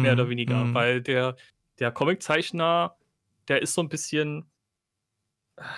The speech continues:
Speaker 1: wie soll ich das sagen, so ein bisschen väterlich auch.
Speaker 2: Mhm.
Speaker 1: Also der, das nervt sie auch ein bisschen, ne? Der guckt so ein bisschen von oben herab und, ähm, sagt ihr dann auch, "Du wirst es bereuen", bla bla bla. Und sie sagt, "Ja,
Speaker 2: Mhm.
Speaker 1: vielleicht kann sein,
Speaker 2: Mhm.
Speaker 1: aber ich mach's jetzt trotzdem."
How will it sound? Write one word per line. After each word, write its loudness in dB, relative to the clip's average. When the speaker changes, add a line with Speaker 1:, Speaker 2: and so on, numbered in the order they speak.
Speaker 1:
wie -12
soll 2
ich -8
das -8
sagen, -2
so -10
ein -6
bisschen -8
väterlich -2
auch. 0
Speaker 2:
Mhm. 2
Speaker 1:
Also 4
der, 2
das -6
nervt 2
sie 2
auch 4
ein -2
bisschen, -2
ne? 0
Der 4
guckt -4
so -2
ein -8
bisschen -2
von -2
oben -4
herab 0
und, 2
ähm, 2
sagt 0
ihr 2
dann 2
auch, 0
"Du -10
wirst -4
es -6
bereuen", 0
bla 2
bla 2
bla. 0
Und -6
sie -10
sagt, 0
"Ja, 6
Speaker 2:
Mhm. 2
Speaker 1:
vielleicht 0
kann 0
sein, 4
Speaker 2:
Mhm. 0
Speaker 1:
aber 0
ich -6
mach's -8
jetzt -10
trotzdem." -4